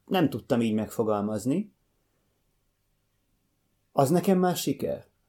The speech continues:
Ha egy magányos ember elolvassa a versemet, és kevésbé lesz tőle magányos, mert úgy érzi, hogy már van valaki, akit lehet, hogy nem is ismer személyesen, de átélt hasonlót, mint ő,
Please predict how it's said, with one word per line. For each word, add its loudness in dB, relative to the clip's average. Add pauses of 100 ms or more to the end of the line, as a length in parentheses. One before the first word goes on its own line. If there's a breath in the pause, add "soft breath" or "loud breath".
(120)
Ha 4
egy 8
magányos 4
ember 2
elolvassa 6
a 4
versemet, 2
és -6
kevésbé 4
lesz -4
tőle -2
magányos, 0
mert -2
úgy 0
érzi, 0
hogy 0
már 2
van 6
valaki, 2
akit -2
lehet, 2
hogy -2
nem 4
is 0
ismer -6
személyesen, -2
de -2
átélt 2
hasonlót, -4
mint -8
ő, -2